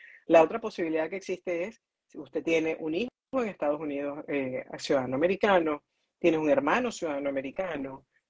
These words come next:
este, tienes tu cónyuge es ciudadano americano o residente permanente, puedes hacer una petición familiar.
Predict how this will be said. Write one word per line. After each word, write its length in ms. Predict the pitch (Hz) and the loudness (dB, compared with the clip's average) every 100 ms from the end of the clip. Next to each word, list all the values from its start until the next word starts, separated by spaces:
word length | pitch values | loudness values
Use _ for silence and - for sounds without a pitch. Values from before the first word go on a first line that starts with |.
| - | -6
este, 480 | 156 - 160 143 | -6 -2 0 0
tienes 500 | 139 185 156 147 160 | 0 2 2 2 -2
tu 100 | - | -6
cónyuge 800 | - 175 320 254 151 147 175 165 | -2 0 2 2 2 0 0 0
es 160 | 156 - 165 | 0 -6 -10
ciudadano 300 | 160 160 147 | -2 -2 0
americano 480 | 156 151 160 156 151 | -2 -4 -4 -4 -6
o 180 | - 175 | -2 -2
residente 520 | 196 185 156 143 143 | -2 -6 -8 -8 -6
permanente, 640 | - 139 139 180 208 - 151 | -4 -4 -2 -2 -4 -4 -4
puedes 260 | - 156 | -2 -2
hacer 340 | 170 - 170 185 | -4 -2 0 0
una 160 | 233 | -2
petición 400 | 180 160 151 151 | -4 -4 -4 -6
familiar. 480 | - 143 131 123 - | -6 -6 -6 -6 -6